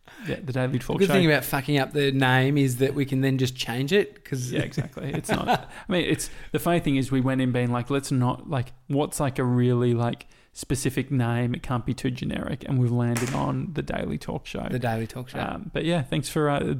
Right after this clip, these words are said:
Speaker 1: the daily talk show dot com. You can email us from there. Use the P O box, please. Um, and, like,
Speaker 2: And
Speaker 1: subscribe on iTunes, 'cause we've got that set
Speaker 2: Yeah.
Speaker 1: up and shit too. But this is gonna be every day for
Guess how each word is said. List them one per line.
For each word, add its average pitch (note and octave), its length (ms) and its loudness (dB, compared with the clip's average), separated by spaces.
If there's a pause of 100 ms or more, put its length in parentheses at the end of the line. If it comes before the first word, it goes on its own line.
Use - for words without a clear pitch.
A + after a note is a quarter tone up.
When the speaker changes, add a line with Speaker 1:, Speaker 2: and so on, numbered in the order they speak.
Speaker 1:
the D#3 140 2
daily D#3 240 4
talk C#3 200 -2
show C#3 160 0
dot C3 200 0
com. C3 340 0
You - 80 -2
can C3 400 -2
email B2+ 280 2
us A#2+ 120 -2
from B2 180 0
there. A#2 280 0 (280)
Use C3+ 280 -2
the C3+ 60 -4
P - 140 2
O A#2+ 160 2
box, A#2+ 300 -4
please. A#2+ 400 0 (500)
Um, B2+ 520 0
and, B2 160 2
like, A#2+ 160 0
Speaker 2:
And - 60 -2
Speaker 1:
subscribe C#3 420 2
on B2+ 140 2
iTunes, A#2+ 600 -2
'cause A#2+ 140 -4
we've A#2 120 0
got - 180 -2
that B2+ 180 -4
set - 160 -4
Speaker 2:
Yeah. C#3+ 140 2
Speaker 1:
up - 40 -8
and B2+ 100 -4
shit - 220 -10
too. B2+ 240 -2 (300)
But C#3 100 -4
this C#3+ 180 0
is C#3 100 -2
gonna C#3 120 0
be B2 220 2
every C3+ 260 2
day A#2+ 360 2
for B2+ 340 -4